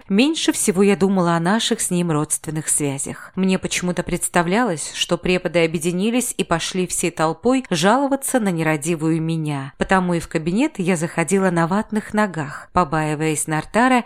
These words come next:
и возможных штрафных санкций. «Не знаю и знать не хочу, что вы натворили, адептка, раз смотрите так затравленно», встретил меня насмешливым заявлением Нартар. «Вас вызывают во дворец ваши родители. Сейчас у вас, если я не ошибаюсь, последний предмет физкультура.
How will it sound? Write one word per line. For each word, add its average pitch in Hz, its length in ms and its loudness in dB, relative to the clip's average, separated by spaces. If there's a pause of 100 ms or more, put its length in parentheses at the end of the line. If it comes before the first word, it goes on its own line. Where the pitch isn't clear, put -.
и 180 80 2
возможных 170 640 0
штрафных 151 640 -6
санкций. - 680 -6 (320)
«Не 208 180 6
знаю 220 440 6
и 311 80 8
знать 294 360 4
не 156 60 -4
хочу, 151 440 -4
что 202 360 2
вы 254 80 2
натворили, 269 540 4
адептка, 240 640 2
раз 208 260 4
смотрите 208 520 0
так 202 180 2
затравленно», 180 880 0
встретил 185 520 0
меня 170 200 0
насмешливым 160 760 -2
заявлением 160 640 0
Нартар. 160 500 -4 (160)
«Вас 196 360 2
вызывают 196 480 4
во 175 100 0
дворец 185 480 2
ваши 196 280 2
родители. 190 680 -2
Сейчас 254 480 0
у 247 40 4
вас, 240 240 4
если 220 300 2
я 214 140 6
не 202 140 4
ошибаюсь, 208 560 2
последний 185 480 0
предмет 185 420 2
физкультура. 196 720 0